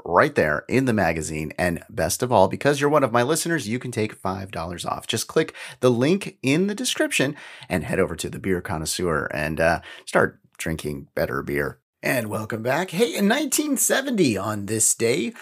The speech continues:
the movie ratings system changed. Yes. Uh, okay, so we're all familiar with, you know, P G, P G thirteen R.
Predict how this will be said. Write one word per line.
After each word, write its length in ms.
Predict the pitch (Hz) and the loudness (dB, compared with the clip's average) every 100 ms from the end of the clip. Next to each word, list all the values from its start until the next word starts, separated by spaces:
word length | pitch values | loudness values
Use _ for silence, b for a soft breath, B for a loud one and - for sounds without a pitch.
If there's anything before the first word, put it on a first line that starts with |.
| B B - | B B 0
the 100 | 143 | 0
movie 540 | 135 151 226 214 220 | 4 2 2 2 0
ratings 800 | 180 131 156 175 165 175 165 - - | 2 4 4 4 2 0 0 -2 0
system 560 | - - 160 - 165 | 0 2 2 0 -2
changed. 640 | 160 - 110 78 - - - | -2 0 0 -2 -8 -12 -12
Yes. 460 | - 80 67 - - | -10 -8 -4 -6 -6
Uh, 180 | - 101 101 | -6 -2 0
okay, 300 | 120 107 - | 0 -4 -6
so 240 | - 117 | 0 0
we're 320 | 117 151 143 | 4 4 4
all 200 | - 110 | 4 2
familiar 440 | 104 92 87 85 87 | 0 -6 -6 -8 -8
with, 320 | 85 85 - | -8 -10 -10
you 60 | |
know, 140 | 90 78 | -10 -10
P 260 | - 95 | -10 -10
G, 340 | 90 92 87 87 | -8 -8 -8 -10
P 180 | 95 82 | -10 -10
G 140 | 90 | -10
thirteen 460 | 85 78 - 95 82 | -10 -10 -10 -10 -8
R. 340 | 78 80 87 | -6 -6 -6